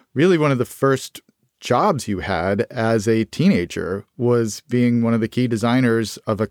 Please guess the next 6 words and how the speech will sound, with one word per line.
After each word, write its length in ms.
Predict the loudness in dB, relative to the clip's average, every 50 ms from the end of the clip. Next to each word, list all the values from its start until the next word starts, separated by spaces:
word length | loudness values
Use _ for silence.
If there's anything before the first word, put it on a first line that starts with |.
| -6 -8
of 140 | -6 -4 -4
a 60 | -4
classic 680 | -4 -4 -4 -2 -2 -2 -2 0 0 0 0 -2 -4 -12 _ -20 -20 _ _ _ _ -2
nineties 640 | 0 0 2 2 2 2 2 2 0 -2 -4 -8 -12 -16 -12
simulation 680 | -6 -4 0 0 2 2 2 2 0 0 0 0 0
game 420 | 0 -2 -4 -4 -2 -2 -2 -4